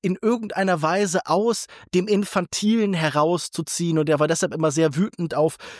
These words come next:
bestimmte Tendenzen in der Popkultur. Und das ist irgendwie mir im Kopf geblieben. Aber ich weiß auf jeden Fall, dass zum Beispiel so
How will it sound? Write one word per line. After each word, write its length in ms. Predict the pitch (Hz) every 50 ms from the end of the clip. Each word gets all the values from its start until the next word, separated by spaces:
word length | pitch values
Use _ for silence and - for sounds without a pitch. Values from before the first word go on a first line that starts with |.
| - - - -
bestimmte 440 | 156 - - 202 196 185 190 185
Tendenzen 600 | - - 165 151 156 156 175 196 180 - - 175 156
in 260 | - 160 151 147 143 - - - - -
der 160 | 143 147 147
Popkultur. 960 | - - 175 185 185 _ - - - 190 165 143 - - - 160 160 151 139 139
Und 160 | 143 151 190
das 140 | 196 - 240
ist 100 | - -
irgendwie 220 | 226 220 226 220
mir 140 | 214 196 165
im 120 | 175 -
Kopf 300 | - - 214 - - -
geblieben. 340 | - 180 147 156 165 151 160
Aber 160 | 147 143 135
ich 100 | - -
weiß 220 | - 156 226 - 233
auf 100 | 214 -
jeden 120 | 220 214
Fall, 160 | - 202 180
dass 140 | 170 160 -
zum 120 | - 185
Beispiel 260 | 175 165 156 - 185 165
so 200 | 151 170 160